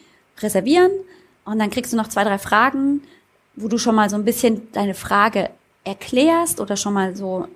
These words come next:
im Ansatz mir deine Frage mitteilst, dann kann ich mich schon mal so ein bisschen vorbereiten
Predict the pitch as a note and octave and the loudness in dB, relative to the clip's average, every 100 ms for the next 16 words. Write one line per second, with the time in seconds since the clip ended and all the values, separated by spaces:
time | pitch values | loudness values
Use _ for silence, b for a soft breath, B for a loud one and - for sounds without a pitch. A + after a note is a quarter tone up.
0 | _ - G#3 G#3+ B3+ B3 B3 - - _ | _ -8 -4 0 2 0 -2 -10 -16 _
1 | _ _ A#3 B3 C#4 C#4+ C4 B B - | _ _ 2 6 6 4 0 B B -4
2 | G3+ G#3+ - G3+ G3+ B3 - F4 F#4 F4 | 0 0 2 0 2 -2 -2 -2 -4 -2
3 | C#4 A3+ B3 A#3+ G#3+ G#3 G3 G3 F3+ - | -4 -2 0 -2 -2 -6 -4 -4 -4 0
4 | F4 F#4 D4+ D4 D4 | 0 2 0 0 -2